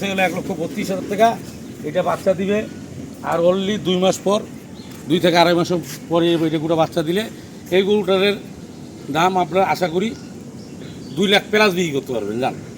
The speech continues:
আর বেশি কিছু বললাম, ষোলো সতেরো লিটার দুধ ছিল গরুটার, সলিড দুধ। এখন সাত আট কেজি দুধ আছে, সাত মাসের গাভ আছে। তো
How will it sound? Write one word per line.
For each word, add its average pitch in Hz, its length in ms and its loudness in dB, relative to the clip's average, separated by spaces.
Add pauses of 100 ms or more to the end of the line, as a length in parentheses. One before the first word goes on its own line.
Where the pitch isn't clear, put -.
আর 143 140 0
বেশি 151 160 -6
কিছু 170 140 -2
বললাম, 165 180 -4
ষোলো 202 240 4
সতেরো 196 240 0
লিটার 180 240 2
দুধ 190 160 -4
ছিল 170 180 -2
গরুটার, 113 200 -2 (100)
সলিড 214 280 4
দুধ। 131 120 -4 (480)
এখন 160 240 0
সাত 190 180 2
আট 185 120 0
কেজি 196 160 0
দুধ 190 180 -4
আছে, 220 120 8 (380)
সাত 269 220 4
মাসের 208 260 6
গাভ 143 180 2
আছে। - 120 -12 (1000)
তো - 40 -16